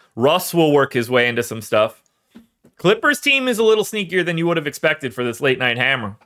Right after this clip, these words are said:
What I think we need to do now to try to get a better idea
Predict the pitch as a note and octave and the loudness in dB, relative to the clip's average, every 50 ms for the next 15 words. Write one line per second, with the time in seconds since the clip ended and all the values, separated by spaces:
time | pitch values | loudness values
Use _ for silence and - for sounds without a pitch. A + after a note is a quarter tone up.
0 | _ _ _ _ _ _ _ _ _ _ _ _ _ - C3 C3+ C#3+ C#3 C3+ - | _ _ _ _ _ _ _ _ _ _ _ _ _ -4 0 0 2 0 0 -2
1 | G#3 G#3+ G3 G3 F#3+ F#3 F#3+ F#3 F3 D#3 D#3 C#3 C#3+ E3 D#3+ C#3+ C3+ C#3+ D3+ D#3+ | -4 -4 -2 -4 -4 -2 -2 -4 -4 -6 -8 -8 -6 -4 -4 -2 -2 0 0 0
2 | D3 C3 B2 A2 A2 - _ _ _ _ _ _ _ _ _ _ - A#2 - E3+ | 0 0 0 -2 -4 -8 _ _ _ _ _ _ _ _ _ _ -20 -8 -2 0
3 | D#3+ D#3 D#3 D3+ C#3+ D#3 C#3+ C3+ A#2 D3+ D3+ D3 C#3+ C3+ C3 B2 A#2+ B2+ C#3+ C#3+ | 0 2 2 0 0 0 0 2 2 2 2 4 2 2 2 0 0 0 0 0
4 | C3+ B2+ A#2+ A2+ G2 | 2 2 2 0 0